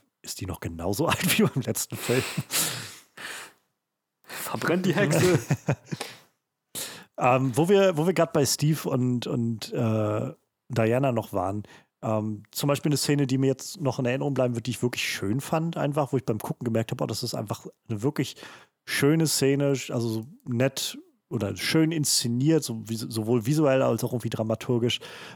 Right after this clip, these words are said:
Speaker 1: war, ähm, die, wo sie im Flugzeug saßen und, und geflogen sind und dann in den, ähm,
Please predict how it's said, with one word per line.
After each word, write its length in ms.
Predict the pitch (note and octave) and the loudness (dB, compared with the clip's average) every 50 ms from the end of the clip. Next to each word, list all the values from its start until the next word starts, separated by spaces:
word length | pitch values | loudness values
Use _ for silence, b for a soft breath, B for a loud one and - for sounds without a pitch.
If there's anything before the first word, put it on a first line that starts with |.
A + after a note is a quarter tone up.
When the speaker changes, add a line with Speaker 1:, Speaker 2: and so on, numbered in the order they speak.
| B _ | B _
Speaker 1:
war, 500 | - A#2 A#2 A#2 A2+ A#2 A#2 A#2 B2 - | 2 2 4 4 4 4 4 2 0 0
ähm, 560 | - B2+ A2+ A#2 A2+ A#2 A#2 A2+ A2 G#2+ G#2+ A2 - - | 0 0 0 2 2 0 -2 -2 -4 -6 -10 -14 -14 -8
die, 420 | - B2 A#2+ B2 B2 B2+ C3 B2 A#2 | -4 0 2 2 4 4 2 2 2
wo 80 | B2 | 0
sie 160 | C3 - D3+ D3+ | 0 2 2 0
im 100 | D3+ D3 | 0 0
Flugzeug 420 | - - A3 - - - D#3 - | 0 -2 -2 -2 0 -2 -2 -2
saßen 400 | - - F#2 F2+ F2 - - G#2 | -2 -2 -2 -2 -4 -6 -6 -6
und, 240 | F#2+ F#2 G2+ G2+ - | -6 -6 -6 -8 -6
und 160 | B2 A2 G#2+ | -6 -4 -4
geflogen 420 | A2+ A2 - - B2 C#3 D3+ C#3+ C3 | -4 -4 -2 0 2 2 2 2 2
sind 220 | A2+ A2 A2 G2+ | 2 0 0 0
und 100 | A2 G#2 | 0 -2
dann 140 | A2 A2 A#2 | -2 -2 -2
in 180 | B2+ C3 B2+ A#2+ | -2 -2 0 2
den, 220 | B2+ B2+ A#2+ A#2 B B B B B B B B B - | 2 2 2 0 B B B B B B B B B -2
ähm, 600 | B2 A2 G#2+ G2+ G2 G#2+ G#2+ G#2+ G#2 G2+ - | 0 2 2 0 0 -2 -2 -2 -4 -6 -10